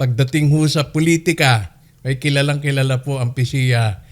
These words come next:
It's, ah, sila po ang sinasanggunan ng mga kongresista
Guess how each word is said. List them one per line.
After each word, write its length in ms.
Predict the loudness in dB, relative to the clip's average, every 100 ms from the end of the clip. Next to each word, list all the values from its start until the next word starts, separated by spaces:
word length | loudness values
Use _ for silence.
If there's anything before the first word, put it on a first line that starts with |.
| -18 -8
It's, 240 | -6 -6 -2
ah, 160 | 2 2
sila 320 | 0 -2 -2
po 80 | -4
ang 80 | -2
sinasanggunan 880 | 0 0 0 -2 0 0 0 0
ng 160 | 0 -2
mga 560 | -2 -2 -2 -4 _ -4
kongresista 960 | -2 -2 -2 -2 -4 -4 -2 -2 -6